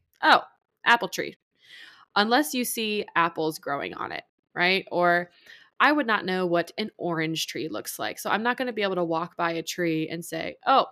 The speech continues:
that's an orange tree," unless I can see oranges growing, right? Unless I see the fruit growing. And Jesus uses this metaphor to,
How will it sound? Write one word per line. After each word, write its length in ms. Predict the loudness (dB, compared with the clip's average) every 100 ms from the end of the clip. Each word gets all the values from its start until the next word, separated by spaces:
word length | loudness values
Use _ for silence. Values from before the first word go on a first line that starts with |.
| _
that's 240 | -2 -2
an 60 | -4
orange 340 | -2 -2 -2
tree," 300 | -4 -4 -6 -10 -4
unless 400 | -2 0 -2 -2
I 140 | -2 -2
can 180 | -2 -8
see 440 | 0 2 0 -2 -14 -20 _ _ 0
oranges 520 | 2 2 2 -2 2
growing, 360 | 2 2 -2 -6
right? 300 | -2 0 0
Unless 300 | 0 0 0
I 80 | -4
see 240 | -2 -2
the 100 | 0
fruit 440 | -4 0 0 0 -12 _ -20 _ _
growing. 420 | 2 2 0 -10 _ -20 _ -20 _ -2
And 220 | 2 2
Jesus 460 | 2 0 0 -2 -6
uses 320 | -4 -2 -2 -2
this 160 | -2
metaphor 520 | 2 2 2 2 2
to, 440 | 0 -2 0 0